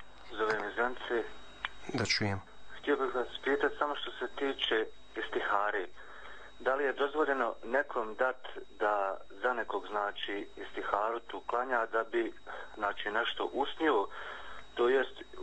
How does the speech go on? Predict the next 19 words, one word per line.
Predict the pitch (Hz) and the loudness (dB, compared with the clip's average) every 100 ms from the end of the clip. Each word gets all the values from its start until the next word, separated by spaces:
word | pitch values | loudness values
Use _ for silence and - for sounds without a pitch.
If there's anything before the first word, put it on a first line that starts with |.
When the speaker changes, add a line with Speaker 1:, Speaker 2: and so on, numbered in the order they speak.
| 113 | 0
Speaker 1:
vidio | 156 120 107 | 0 4 4
u | 104 - | 4 0
tom | - 113 107 | 0 0 0
snu, | - 131 | 0 2
jel, | 104 123 123 | 4 4 2
putem | - 110 110 107 | -4 -6 -6 -6
istihare, | - 101 107 110 127 139 120 - - - | -6 -2 0 2 4 4 2 -2 -12 -8
Speaker 2:
Da. | 104 104 | -2 0
Speaker 1:
nešto | 127 131 - - 120 - | 2 2 2 2 2 2
što | - - 120 | -4 0 0
bi | 120 117 | 2 0
bilo, | 123 131 127 | 2 4 4
znači, | 123 123 - | 2 0 2
određeno | 120 123 127 113 110 | 2 4 2 2 0
za | 110 | 0
budućnost | 107 107 107 107 - 92 - | -2 -2 -2 -2 -2 -2 -2
u | 104 | -2
Speaker 2:
Da. | |
Speaker 1:
životu? | 104 95 117 - | 0 0 0 -2